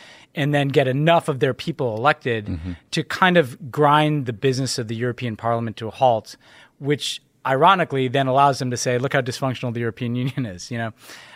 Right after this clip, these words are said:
Speaker 1: I actually think that they were generally positive results. This was not the right-wing populist wave that some of the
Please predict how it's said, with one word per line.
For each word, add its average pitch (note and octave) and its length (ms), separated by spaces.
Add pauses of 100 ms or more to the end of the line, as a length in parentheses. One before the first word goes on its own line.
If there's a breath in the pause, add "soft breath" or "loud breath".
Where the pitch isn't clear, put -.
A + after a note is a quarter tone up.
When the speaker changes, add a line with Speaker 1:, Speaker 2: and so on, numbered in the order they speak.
Speaker 1:
I C#4 180
actually G3+ 260
think D#3 300
that C3+ 160
they C#3 120
were B2+ 160
generally C3 440
positive A2+ 540
results. C3 540 (360 loud breath)
This E3+ 280
was C3 200
not C3+ 540
the A#2+ 160 (640)
right-wing B2 840
populist A#2+ 600
wave A#2 720 (360 soft breath)
that A#2+ 520 (200)
some C3 260
of A2+ 260
the A2+ 420